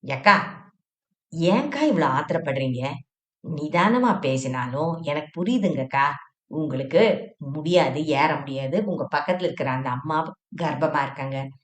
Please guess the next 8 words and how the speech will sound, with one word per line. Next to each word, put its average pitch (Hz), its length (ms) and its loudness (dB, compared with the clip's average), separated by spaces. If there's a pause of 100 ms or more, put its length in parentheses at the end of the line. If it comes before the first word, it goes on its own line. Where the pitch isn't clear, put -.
(200)
பார்த்தாலே 165 520 6
புரிஞ்சுக்கிறவங்க 190 680 2
தாங்கக்கா 123 440 -2
நானு. 120 280 -4 (480)
ஏன் 180 280 2
இவ்வளவு 185 280 2
கோவமா 180 440 6
பேசுறீங்க? 131 500 -2